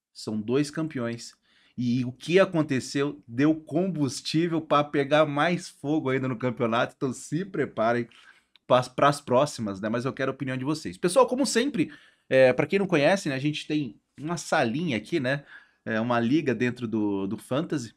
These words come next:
do Fórmula um, tá? Esse aqui é até meu time, não vai copiar, hein? Não vai copiar. E a gente sempre passa o ganhador, né? E o ganhador,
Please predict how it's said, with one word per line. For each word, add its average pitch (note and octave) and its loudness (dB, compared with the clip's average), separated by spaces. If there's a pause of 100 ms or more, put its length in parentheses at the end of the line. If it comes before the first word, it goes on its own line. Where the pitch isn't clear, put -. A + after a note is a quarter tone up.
do A2 -10
Fórmula A#2 -2
um, C3+ -4
tá? A#2+ -4
Esse B2+ -8
aqui - -2
é - 2
até B2+ -4
meu C3 -2
time, D#3 -6
não G2+ -6
vai A2+ 2
copiar, G3 4
hein? B2 2
Não A#2+ -6
vai C3+ -4
copiar. - -6 (360)
E E3+ 6
a F3 8
gente G3 2
sempre G#3+ -2
passa G3+ 4
o F#3 2
ganhador, F3+ 4
né? D#3 0
E C#3 2
o E3+ 6
ganhador, G3+ 2